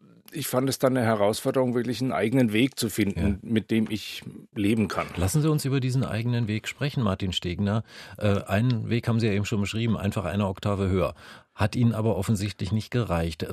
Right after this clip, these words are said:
Speaker 2: Können Sie uns ein Beispiel geben, wie Sie selbst dann bearbeitet haben?
Speaker 1: Naja, das ist, ähm, das liegt, eigentlich liegt's nur an der Phrasierung, weil es gibt ja kein Originalhandschrift von, von Bach, sondern mehrere Abschriften,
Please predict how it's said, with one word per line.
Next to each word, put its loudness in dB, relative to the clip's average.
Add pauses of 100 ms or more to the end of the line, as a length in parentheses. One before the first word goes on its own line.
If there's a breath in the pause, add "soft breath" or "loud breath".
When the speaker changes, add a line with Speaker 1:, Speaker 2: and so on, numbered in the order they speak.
Speaker 2:
Können 2
Sie 2
uns 0
ein 4
Beispiel 0
geben, 0
wie 0
Sie -2
selbst 0
dann 0 (100)
bearbeitet -4
haben? -4 (540 loud breath)
Speaker 1:
Naja, 4
das 2
ist, -6
ähm, -2
das -8
liegt, -2 (460)
eigentlich 0 (240)
liegt's -6
nur 2
an 2
der 4
Phrasierung, 0 (460 loud breath)
weil -2
es -8
gibt -4
ja -2
kein 2
Originalhandschrift 0
von, 0
von -2
Bach, -4
sondern 2
mehrere 0
Abschriften, 0